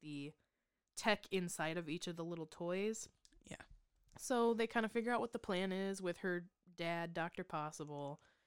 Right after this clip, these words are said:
Speaker 1: <laughs> And then, um, they decide to, I'm just skipping this whole sequence here 'cause it doesn't matter.
Speaker 2: It's just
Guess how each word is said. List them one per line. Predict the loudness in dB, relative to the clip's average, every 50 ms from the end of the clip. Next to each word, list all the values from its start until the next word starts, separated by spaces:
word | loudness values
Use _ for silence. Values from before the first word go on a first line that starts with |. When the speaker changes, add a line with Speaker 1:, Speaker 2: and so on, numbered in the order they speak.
| _ _ _ _ _ _ _ _ _ _ -4
Speaker 1:
<laughs> | -4 -4 -4 -6 -10 -10 2 6 6 6 6 6 2 -2 -2 -2 -8 -20 -6 _ -2 -2 -2 -4 -10 -14 -12 -12 -12 -12 -14 -16 -6 _ 6
And | 6 6 6 6 6 8
then, | 8 10 10 10 10 8 8 6 4 2 2 0 _ _ _ _ _ _ 2
um, | 4 4 6 6 6 4 4 2 0 -2 -4 -6 -8 -10 -16 _ _ _ _ _ _ _ _ _ _ _ _ _ -20 -20 _ _ -18 -2 4
they | 6 10 10 10 10 10 8 8 8 6 6 4 0 _ -20 -6 0
decide | 2 2 2 4 6 8 8 10 10 10 8 6 4 0
to, | 0 0 0 2 2 2 2 2 4 4 4 4 4 2 0 -6 _ _ _ _ _ _ _ _ _ _ _ _ _ _ _ _
I'm | -6 -4 -4
just | -2 -2 -4 -4
skipping | -6 -8 -10 -10 -10 -10 -10
this | -12 -12 -12
whole | -14 -14 -16 -16 -18 _ _ -20 -20 -20
sequence | -18 -14 -14 -14 -14 -14
here | -14 -14 -14 -14
'cause | -14 -14 -16
it | -16 -16
doesn't | -18 -18 -18 -16 -14
matter. | -14 -10 -8 -8 -8
Speaker 2:
It's | -6 -6 -6 -6
just | -4 -4 -4 -4 -2 -4 -4 -4 -6 -6 -8 -12